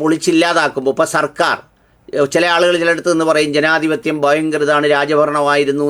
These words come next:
നല്ലത്" എന്നൊക്കെ ചിലപ്പോൾ ചിലർ വലിയ കുട്ടിഘോഷിച്ച് സംസാരിക്കാറുണ്ട്. അതുകൊണ്ട് അതങ്ങ് തകർത്ത് തരിപ്പണമാക്കിയാൽ അതിന് പറ്റിയ ബദലാണ് ഇതെന്ന് ആർക്കെങ്കിലും പറയാനൊക്കുമോ? എന്നതുപോലെയാണ് ഈ ആക്ഷേപവും. അതുകൊണ്ട് തിരുത്താൻ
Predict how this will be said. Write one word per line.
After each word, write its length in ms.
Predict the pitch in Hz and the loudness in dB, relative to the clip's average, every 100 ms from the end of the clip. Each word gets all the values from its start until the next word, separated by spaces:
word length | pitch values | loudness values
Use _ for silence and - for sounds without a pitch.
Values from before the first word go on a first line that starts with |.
| 143 | 0
നല്ലത്" 260 | 143 143 147 143 | 0 2 2 2
എന്നൊക്കെ 320 | 143 135 156 - _ _ - | -2 -2 -4 -4 _ _ -6
ചിലപ്പോൾ 280 | 147 156 160 | -4 -2 -2
ചിലർ 160 | 147 156 156 | -2 -2 0
വലിയ 200 | 147 165 170 | 0 0 -2
കുട്ടിഘോഷിച്ച് 560 | 143 170 175 170 165 160 | -2 0 2 0 -4 -4
സംസാരിക്കാറുണ്ട്. 680 | 156 170 165 165 175 143 98 - _ _ _ _ _ _ 127 | -4 -2 -2 0 -2 -4 -10 -16 _ _ _ _ _ _ -4
അതുകൊണ്ട് 440 | 135 160 175 175 175 160 | 0 2 2 4 2 2
അതങ്ങ് 280 | 156 175 175 175 | 0 0 -2 0
തകർത്ത് 360 | 151 170 143 170 | -2 0 -2 -2
തരിപ്പണമാക്കിയാൽ 760 | 151 151 170 165 151 - 151 147 - _ 131 | -2 0 0 0 0 0 -2 -2 -6 _ -4
അതിന് 200 | 139 165 | -2 0
പറ്റിയ 280 | 151 - 165 143 | -2 0 0 0
ബദലാണ് 400 | 143 156 143 143 | 0 2 2 0
ഇതെന്ന് 240 | 131 143 135 | 0 0 0
ആർക്കെങ്കിലും 400 | 135 139 135 131 123 | -2 -2 -2 -2 0
പറയാനൊക്കുമോ? 500 | 120 123 104 87 82 _ _ _ _ - | 0 0 -4 -10 -16 _ _ _ _ -8
എന്നതുപോലെയാണ് 920 | 117 120 143 147 139 139 127 98 104 131 _ - 117 | -4 0 0 0 2 2 2 0 -4 -12 _ -14 -4
ഈ 20 | 127 107 | -2 -2
ആക്ഷേപവും. 460 | - 110 87 78 - _ _ _ _ _ | -4 -6 -6 -8 -16 _ _ _ _ _
അതുകൊണ്ട് 380 | 117 120 131 139 127 - _ _ _ _ | -4 0 0 0 -2 -6 _ _ _ _
തിരുത്താൻ 500 | 143 156 180 208 208 | -2 0 0 0 -2